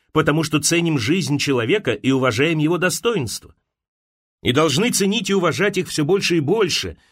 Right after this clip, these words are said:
если верим в развитие и прогресс". На альтиметрах перед каждым из пилотов стрелка дошла до тридцати трех тысяч футов. Самолет набрал заданную высоту. Энсон Хэррис перевел машину в горизонтальный полет,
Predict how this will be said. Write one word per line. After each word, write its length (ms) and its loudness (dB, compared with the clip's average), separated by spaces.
если 320 2
верим 300 2
в 80 -2
развитие 580 0
и 200 0
прогресс". 600 -4
На 240 2
альтиметрах 960 0
перед 260 -2
каждым 400 0
из 80 -2
пилотов 400 0
стрелка 420 0
дошла 360 0
до 120 -2
тридцати 440 0
трех 280 0
тысяч 440 -2
футов. 600 -10
Самолет 420 2
набрал 320 2
заданную 580 0
высоту. 580 -2
Энсон 340 2
Хэррис 380 0
перевел 340 2
машину 380 0
в 60 -6
горизонтальный 680 0
полет, 480 -2